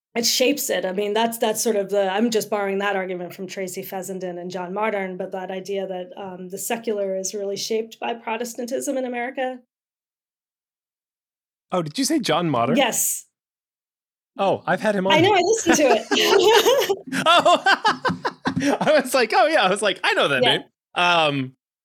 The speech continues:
Speaker 2: no, I really enjoyed having him on. Uh, I, you know, I,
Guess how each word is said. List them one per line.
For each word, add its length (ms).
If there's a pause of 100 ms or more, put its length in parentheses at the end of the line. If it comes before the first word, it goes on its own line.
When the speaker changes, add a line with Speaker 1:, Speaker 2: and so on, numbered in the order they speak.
(140)
Speaker 2:
no, 160
I 120
really 280
enjoyed 240
having 220
him 40
on. 220
Uh, 480 (1040)
I, 40
you 160
know, 100
I, 140